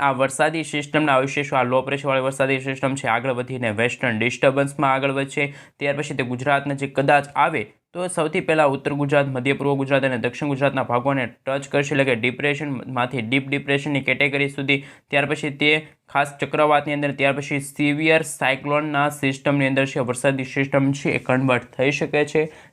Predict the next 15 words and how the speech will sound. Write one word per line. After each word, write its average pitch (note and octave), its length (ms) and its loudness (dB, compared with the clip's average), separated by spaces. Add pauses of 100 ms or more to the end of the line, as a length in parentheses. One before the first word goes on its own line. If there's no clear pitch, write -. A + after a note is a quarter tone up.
જેના F3 280 4
કારણે E3+ 300 0
ગુજરાતમાં D3+ 580 0
પણ C#3+ 200 0
આવનારા D3 480 2
ડિસેમ્બર C#3 520 -2
મહિનાના C#3+ 440 0
પહેલા C3+ 340 4
અઠવાડિયામાં D3 560 2
અને A2+ 160 0
નવેમ્બર D3 300 2
મહિનાના C#3 480 4
છેલ્લા D3 360 4
અઠવાડિયાની C3+ 500 0
અંદર B2 220 0